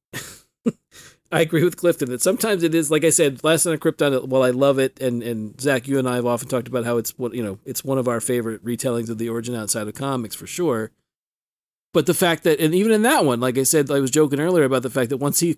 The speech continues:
can fly, it kind of takes the sting out of, like, "Well, where am I, you know, who am I really?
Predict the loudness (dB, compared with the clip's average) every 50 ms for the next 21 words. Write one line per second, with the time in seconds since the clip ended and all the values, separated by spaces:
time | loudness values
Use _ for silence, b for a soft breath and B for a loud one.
0 | _ _ -6 -6 -4 -4 -4 -2 -2 0 2 2 2 2 2 0 -2 -4 -6 _
1 | _ _ _ _ _ _ _ _ _ _ -14 -12 -6 -2 0 0 2 0 0 0
2 | 0 0 0 0 -2 -4 -2 -2 0 2 4 4 4 4 2 2 2 0 0 -2
3 | -4 -6 -6 -6 -6 -6 -4 -4 -4 -6 -6 -4 -2 0 0 0 0 0 -2 -2
4 | -4 -4 -4 -4 -4 -4 0 2 4 6 6 6 4 4 2 2 0 -2 -4 -4
5 | -4 -4 -6 -6 -8 -8 -10